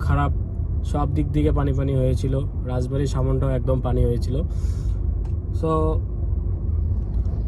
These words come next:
আজকে রাতভর বৃষ্টি হলে আবার কুচবিহারে অনেকটাই পানি জমে যাবে, আর নদীর পানি অনেকটাই বার হয়ে যাবে।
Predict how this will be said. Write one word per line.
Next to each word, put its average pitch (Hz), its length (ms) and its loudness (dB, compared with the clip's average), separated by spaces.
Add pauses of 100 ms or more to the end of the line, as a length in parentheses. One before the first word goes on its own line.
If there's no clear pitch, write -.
(220)
আজকে 185 320 2 (920)
রাতভর 170 380 2
বৃষ্টি 190 280 4
হলে 185 120 4 (100)
আবার 180 160 4 (120)
কুচবিহারে 170 580 2 (160)
অনেকটাই 208 400 2
পানি 160 200 2
জমে 143 180 2
যাবে, 147 260 2
আর 147 140 2
নদীর 147 300 2
পানি 151 140 2 (100)
অনেকটাই 147 320 2
বার 127 160 2
হয়ে 120 180 2
যাবে। 120 160 2